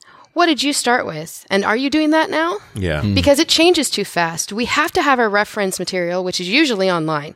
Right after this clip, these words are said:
Speaker 2: Mm-hmm.
Speaker 1: And if, if you want to set me down at a computer and let me Google stuff just like I would in my normal day-to-day job,
Speaker 2: Yeah.
Speaker 1: then we're
Speaker 3: Right.
Speaker 1: talking. Like, they just, the real question
Speaker 3: Hmm.
Speaker 1: should be,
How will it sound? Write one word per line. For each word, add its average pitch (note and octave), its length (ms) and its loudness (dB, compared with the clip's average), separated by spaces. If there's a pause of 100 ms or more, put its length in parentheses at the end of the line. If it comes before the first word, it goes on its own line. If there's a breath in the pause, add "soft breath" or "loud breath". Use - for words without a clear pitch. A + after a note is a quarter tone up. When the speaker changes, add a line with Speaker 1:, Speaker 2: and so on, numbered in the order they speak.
(120)
Speaker 2:
Mm-hmm. F2 200 -6
Speaker 1:
And F#3 80 2
if, F#3 140 -2 (340 loud breath)
if F#3+ 120 -6
you A#3+ 80 0
want C4 100 4
to A3 40 -2
set B3+ 100 2
me A3 60 2
down G#3+ 140 2
at G3+ 40 0
a - 40 -2
computer G#3 300 0
and C4+ 100 4
let F#3+ 120 0
me E3+ 100 -4
Google A3+ 240 0
stuff G3 260 -2
just - 160 -2
like G#3 140 0
I G3 60 2
would G#3 200 2
in F#3 100 4
my E3+ 120 2
normal C4 520 4
day-to-day A3 520 2
job, E3+ 420 -2
Speaker 2:
Yeah. G#2+ 160 2 (360)
Speaker 1:
then A3 120 6
we're G3+ 60 6
Speaker 3:
Right. G2 60 4
Speaker 1:
talking. - 380 -4 (640 loud breath)
Like, G3+ 380 -2 (120)
they A#3+ 180 2
just, F4+ 200 2 (220)
the A#3+ 160 0
real D#4 280 4
question B3+ 360 2
Speaker 3:
Hmm. A#3+ 60 4
Speaker 1:
should G#3 180 0
be, F3+ 280 0